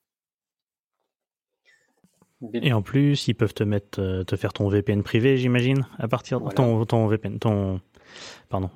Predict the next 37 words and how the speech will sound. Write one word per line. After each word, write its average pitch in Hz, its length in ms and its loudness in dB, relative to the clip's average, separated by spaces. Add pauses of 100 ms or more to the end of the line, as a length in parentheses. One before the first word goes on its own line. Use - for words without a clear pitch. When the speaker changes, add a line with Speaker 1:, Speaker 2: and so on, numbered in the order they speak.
Speaker 1:
ton 104 120 0
C - 140 4
D 127 100 4
N 131 200 0 (120)
privé. 117 340 0 (560)
Speaker 2:
Oui. 123 160 -18 (240)
Speaker 1:
Euh, 104 240 2
j'imagine, 104 480 2
comme 104 120 -2
ça, 101 340 2
ton, 117 200 0
euh, 101 420 2
tes, 98 340 0
toutes 131 160 -4
tes 117 140 4
applications 117 520 2
un 107 60 2
peu 107 240 2
privées, 117 420 2
euh, 95 600 2
bah, 98 280 2
ils 98 120 0
peuvent 104 200 0
te - 120 0
les 101 160 2
servir, 104 420 2
euh, 95 140 4
un 98 180 0
peu 107 120 0
plus - 140 0
rapidement 107 460 2
sur - 220 -6
tout - 100 -12
ce - 80 -12
qui - 120 -2
est, 98 120 2
euh, 92 280 -4